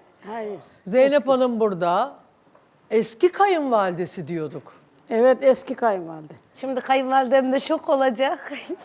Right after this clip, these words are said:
Speaker 3: Sürpriz
Speaker 2: Ayşe'nin,
Speaker 3: gelişmeyi. Son
Speaker 2: Ayşe'nin
Speaker 3: dakika.
Speaker 2: eski eşi diyorduk. Ayşe'nin, e, Zeynep Hanım'ın eşi Mustafa Bey için eski kayınpederi diyorduk.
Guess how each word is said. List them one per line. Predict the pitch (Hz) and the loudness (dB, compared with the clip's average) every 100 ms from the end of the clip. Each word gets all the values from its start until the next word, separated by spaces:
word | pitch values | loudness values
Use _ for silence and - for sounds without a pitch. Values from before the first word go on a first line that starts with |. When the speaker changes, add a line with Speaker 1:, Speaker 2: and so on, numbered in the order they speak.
| - | -6
Speaker 3:
Sürpriz | 311 - 285 | -6 2 8
Speaker 2:
Ayşe'nin, | 277 320 - 294 269 | 8 8 2 0 4
Speaker 3:
gelişmeyi. | 269 339 277 269 254 262 - | 2 0 -2 -4 -2 -4 -2
Son | 220 | 6
Speaker 2:
Ayşe'nin | 277 302 311 285 | 6 6 4 2
Speaker 3:
dakika. | 240 247 269 254 - _ _ _ _ - | 0 0 0 -2 -10 _ _ _ _ -4
Speaker 2:
eski | 208 214 - - 381 403 | -2 -2 -4 -2 0 0
eşi | 381 - 226 | -2 -2 -2
diyorduk. | 226 190 160 147 - _ _ _ _ _ _ _ _ _ _ _ _ 190 196 196 _ _ 202 _ _ _ _ _ _ _ _ _ _ _ - | 0 0 -2 -6 -12 _ _ _ _ _ _ _ _ _ _ _ _ -20 -20 _ _ _ _ _ _ _ _ _ _ _ _ _ _ _ 0
Ayşe'nin, | 233 269 - 269 233 226 277 349 349 _ _ _ _ _ _ 160 | 4 4 2 -2 -2 -2 -4 -8 -16 _ _ _ _ _ _ -6
e, | 180 175 170 165 160 156 156 | -2 -2 -2 -4 -4 -6 -8
Zeynep | 147 190 202 233 233 | -6 -6 -6 -6 -6
Hanım'ın | 196 185 175 175 - _ _ _ - | -6 -6 -8 -10 -16 _ _ _ -10
eşi | 196 - 185 | -10 -8 -8
Mustafa | 165 175 - 208 254 233 | -8 -12 -10 -8 -6 -6
Bey | 196 170 | -4 -6
için | 160 262 311 294 _ _ _ - | -8 -8 -8 -10 _ _ _ -10
eski | 180 - 285 285 | -10 -4 -4 2
kayınpederi | 392 415 370 311 269 247 220 | 4 4 2 0 0 0 0
diyorduk. | 190 170 151 135 | -2 -4 -6 -12